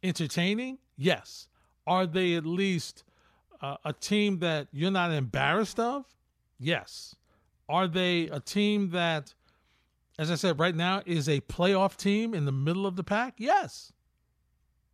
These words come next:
They're not a play-in team. They're better than a play-in team.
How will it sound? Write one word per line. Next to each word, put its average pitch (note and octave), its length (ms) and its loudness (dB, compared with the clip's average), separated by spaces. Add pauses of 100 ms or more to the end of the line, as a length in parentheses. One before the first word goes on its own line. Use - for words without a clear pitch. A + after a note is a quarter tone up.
(920)
They're F3 100 0
not G#3 180 4
a E3 60 2
play-in G3 420 2
team. E3 320 -2 (2000)
They're A3 100 2
better F#3 260 0
than E3+ 160 -2
a C#3+ 80 -2
play-in F3 360 -2
team. C3+ 320 -12